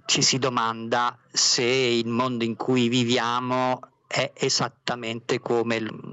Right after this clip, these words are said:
lo vediamo, il famoso dubbio di Cartesio. I filosofi, va detto, leggono questa domanda come una domanda inutile, oziosa, se non addirittura stupida. Io ricordo sempre con un po' di, <laughs> di divertimento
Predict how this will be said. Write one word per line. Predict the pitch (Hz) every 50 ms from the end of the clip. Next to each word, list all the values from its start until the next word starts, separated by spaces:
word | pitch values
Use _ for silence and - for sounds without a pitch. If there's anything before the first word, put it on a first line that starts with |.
| - 123
lo | 113 120
vediamo, | 107 110 110 120 127 123 113 107 107
il | 117 120
famoso | - - 113 110 110 113 110 113 113
dubbio | 107 113 110 110 110 113 110
di | 110 107 110
Cartesio. | - - 120 - - - 131 117 107 - 127 110 -
I | - 190 180
filosofi, | - - 180 165 202 220 233 208 - 160 113 123 127
va | 117 123 123
detto, | 127 131 151 170 165 - _ - 127 117 110 - - _ - - - 117
leggono | 117 123 139 160 165 151 131 123 117 117 113 - _
questa | _ - 127 - - 165
domanda | 113 127 123 135 143 156 170 165 143 131 123
come | - 123 110 113
una | 110 110 107
domanda | 113 110 113 113 113 113 113 110 110 113 113 110 113 113 - - - _ _
inutile, | - 123 120 120 127 131 131 120 - - 120 110 110 110 110 - - - - - -
oziosa, | - 127 127 - - - 151 147 143 127 113
se | - - 143
non | 127 123 123
addirittura | 117 113 117 120 117 113 117 - 120 113 110
stupida. | - - - - 123 113 107 - 113 107 110 107 - - - - - -
Io | 160 170
ricordo | 180 160 139 135 120 117 - -
sempre | 117 - 151 143 - - 135 123
con | - 123
un | 123 117 120
po' | - 156 147
di, | 135 123 120 123 120 117 110 110 123 -
<laughs> | - - - - - - - - _ _ - 156 - _ _ - - - - - - -
di | 139 151
divertimento | 143 147 139 135 143 143 - - - - 143 147 175 190 202 196 _ - 135 117 117 - -